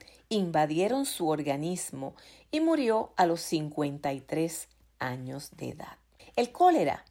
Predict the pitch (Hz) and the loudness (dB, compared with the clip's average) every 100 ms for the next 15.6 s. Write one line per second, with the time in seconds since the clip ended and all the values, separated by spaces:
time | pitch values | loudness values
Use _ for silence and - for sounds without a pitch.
0 | - 170 175 208 233 143 147 - - _ | -12 -2 -2 0 -4 -6 -6 -10 -14 _
1 | _ _ - - - 151 147 139 - 131 | _ _ -20 -8 -2 0 0 -4 -2 -2
2 | 165 208 294 285 147 _ _ _ _ - | -2 -2 -4 -4 -6 _ _ _ _ -20
3 | - 247 330 466 - 403 220 311 320 247 | -8 2 4 4 4 0 2 4 4 4
4 | 180 156 156 160 320 311 254 170 156 156 | 4 4 4 2 2 4 2 0 -2 -4
5 | - 151 143 143 - 170 160 160 - - | -2 0 0 -2 -4 -2 0 -2 0 0
6 | 160 160 147 139 - 269 339 - _ _ | 0 0 0 -2 -2 0 0 -2 _ _
7 | - - 185 180 170 151 143 220 339 - | -20 -8 4 6 6 2 2 0 0 -2
8 | 143 - 135 131 135 127 127 - - _ | -6 -6 -10 -8 -8 -8 -10 -14 -16 _
9 | _ _ 302 403 - - 123 143 - - | _ _ 2 2 0 -4 -4 -4 -14 -8
10 | 165 170 - 151 147 139 - - 294 262 | -4 -4 -4 -4 -4 -6 -6 2 4 4
11 | 160 135 - - - 175 156 - 147 143 | 0 -4 -6 -16 -4 -2 -2 -4 -6 -2
12 | 151 160 160 220 196 139 131 127 135 135 | 0 -2 -2 -6 -6 -8 -8 -6 -6 -8
13 | - - - _ - 240 254 277 285 262 | -12 -14 -14 _ -2 2 4 4 4 4
14 | 320 392 - - 320 - 190 208 226 233 | 4 2 2 2 2 0 -2 0 2 0
15 | 185 185 220 - - | 2 2 2 -2 -6